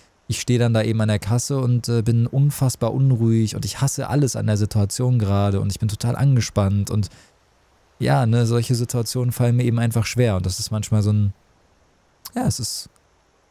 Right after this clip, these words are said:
ja, es ist, es fühlt sich manchmal für mich wirklich an, als wäre Menschsein unangenehm, und, und eine Last. Was natürlich nicht immer so ist, ne? Also, ich mein,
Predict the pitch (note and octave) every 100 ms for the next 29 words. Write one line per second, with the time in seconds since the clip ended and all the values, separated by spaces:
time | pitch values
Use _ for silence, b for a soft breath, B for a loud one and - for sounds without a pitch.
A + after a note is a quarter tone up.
0 | _ _ _ D#3 A#2+ G#2+ B2 - - D#3
1 | D3+ B2 C3+ C#3 C#3 B2+ B2+ A2+ A2+ A#2+
2 | - - A2+ G#2+ - G#2+ G2+ F#2+ F#2+ G2+
3 | - F#2+ F#2+ F#2 F#2 F2+ _ _ _ _
4 | _ _ A#2 G2+ F2+ E2+ F2 F2 F#2 _
5 | _ _ G2 F#2 - - - F#2+ F2+ -
6 | - _ - A#2+ A#2+ G#2+ G#2 F2+ - -
7 | - _ _ _ _ _ G#2+ A2+ A#2 G#2+
8 | A#2+ G#2+ - - A#2 A#2 - A#2+ A2+ F#2
9 | E2+ F2 F2+ - - G#2+ G#2+ G2 F#2+ F#2+
10 | - - A2 A2 G#2+